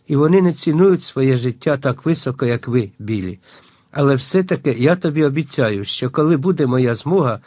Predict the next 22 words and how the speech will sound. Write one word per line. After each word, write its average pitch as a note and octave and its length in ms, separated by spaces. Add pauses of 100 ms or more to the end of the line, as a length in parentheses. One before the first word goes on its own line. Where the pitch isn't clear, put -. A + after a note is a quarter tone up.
(400)
впоратися C#3 640
з - 80
мисливцями C3 720
за A2+ 160
чаклунами, A#2+ 680 (440)
вони F3 300
не F3+ 120
будуть D#3 380
більше C3+ 360
вистежувати A#2+ 720
людей, C3+ 420 (380)
і D3 120
жодна D#3 400
людина D#3 520 (240)
не C3 120
загине C3+ 540 (120)
без C3 220
суду. F#2 440 (920)
Я D#3+ 180
вірю D3+ 280
тобі, A2+ 300
Ігнозі. G#2+ 500